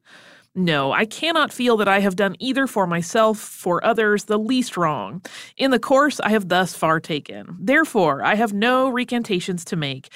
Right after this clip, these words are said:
and can give no pledge of further subjection to either of these powers where their claims demand the surrender of my conscience to their dictation.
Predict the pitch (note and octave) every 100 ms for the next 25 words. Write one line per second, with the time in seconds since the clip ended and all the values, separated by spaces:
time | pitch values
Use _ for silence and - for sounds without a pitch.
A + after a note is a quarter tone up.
0 | - - G3 G3 A3+ B3 B3 D4 D#4+ -
1 | G3+ E3+ D#3+ F#3 F3 F3+ E3+ E3 G3 E3
2 | E3 E3 - E3+ E3+ F#3+ G#3 B3+ A3+ F#3
3 | D3+ C#3+ - D3 C#3+ C#3+ D3+ - - -
4 | - D3+ A3+ A3+ - A3 G#3 G#3 F#3+ F3
5 | F3+ F#3 F#3 - C4 B3+ C#4+ C4 G3 F3+
6 | F3+ F3+ F#3 - A3 G#3 F#3 F3 E3+ -
7 | F3 D3 D3+ D#3+ D#3+ D3+ C3+ - - -